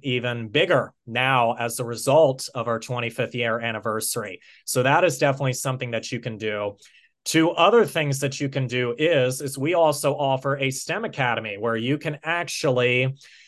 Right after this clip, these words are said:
click on the stem Academy tab. And that is also a year-round program where,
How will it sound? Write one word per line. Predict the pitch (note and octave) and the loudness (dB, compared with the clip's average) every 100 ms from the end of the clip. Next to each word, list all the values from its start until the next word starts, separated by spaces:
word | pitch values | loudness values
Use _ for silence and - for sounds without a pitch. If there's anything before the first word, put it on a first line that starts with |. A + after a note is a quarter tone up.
| _ _ | _ _
click | - E3+ G3+ G3+ | 0 4 4 2
on | E3+ D3+ C#3+ C3+ | 2 4 4 2
the | |
stem | C3 - C#3 | -2 -4 -4
Academy | B2+ - E3 A3 E3 B2 | -4 -2 -4 -2 -4 -4
tab. | - B2 A#2 A2+ A#2 C#3 | -4 -2 0 0 0 -2
And | C3+ C3+ | 0 2
that | C3 F#3+ C4 C4+ | 2 2 0 0
is | G3 D#3 - | -2 -2 0
also | E3 G#3 G#3 - C#3 C3 B2+ C3+ C#3+ - | 4 4 4 2 4 4 4 2 -4 -4
a | D3 C#3+ | -2 0
year-round | C3+ E3 A3 G#3 D3 F3 F3 F3+ F3 - _ | 0 0 0 0 -2 -4 -4 -6 -8 -12 _
program | - F#3+ F3 D3 A#2+ G2 _ - | 0 2 4 4 2 -4 _ -14
where, | A#2+ C3 C3 C3+ C#3 C3+ C#3 | -2 2 4 4 4 2 0